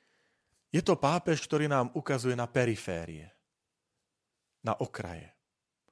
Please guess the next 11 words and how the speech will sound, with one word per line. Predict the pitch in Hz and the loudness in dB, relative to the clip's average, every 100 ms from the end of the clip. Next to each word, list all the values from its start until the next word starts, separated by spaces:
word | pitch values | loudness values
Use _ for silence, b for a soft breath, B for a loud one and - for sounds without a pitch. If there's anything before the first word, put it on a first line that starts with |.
| _ | _
Cestuje | _ - 147 - 139 131 | _ -2 0 0 0 0
sám | 123 143 139 117 | 0 -2 -2 -2
do | 104 | -4
týchto | 107 101 104 | -6 -6 -8
periférií. | - 101 92 - 98 101 110 | -4 -4 -4 -10 -14 -14 -18
Si | - | -18
všimneme, | - 113 110 104 | -12 -10 -8 -8
aké | 98 - | -8 -8
krajiny | 107 117 135 135 104 | -4 0 0 -2 -6
si | - 101 104 B B B B | -10 -14 -16 B B B B
vyberá, | - 107 117 110 104 110 | -8 -6 -2 -2 -2 -4